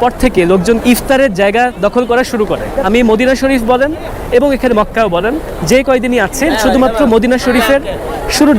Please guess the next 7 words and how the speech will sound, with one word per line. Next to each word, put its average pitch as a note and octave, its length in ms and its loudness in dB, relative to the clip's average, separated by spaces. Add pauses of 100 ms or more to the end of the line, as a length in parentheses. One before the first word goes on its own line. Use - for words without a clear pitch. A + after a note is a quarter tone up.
দিকে, D#3+ 200 0 (2250)
শুধুমাত্র C4 400 0 (160)
মদিনা B3 260 0 (100)
শরীফের C4 400 0 (500)
শুরুর B3 240 4 (120)
দিনটাই C4 340 2
হচ্ছে B3 200 -4